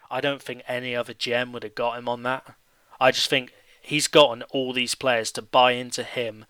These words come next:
and what he's doing, and I just think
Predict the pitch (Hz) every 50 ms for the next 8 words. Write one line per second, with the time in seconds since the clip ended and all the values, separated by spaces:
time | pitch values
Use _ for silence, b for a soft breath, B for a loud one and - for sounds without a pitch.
0 | B B B B B 113 113 117 120 123 123 110 - - 120 110 - - - 135
1 | 123 117 110 104 104 104 - - 120 117 120 117 117 - - - - - - 123
2 | 113 120 - _ -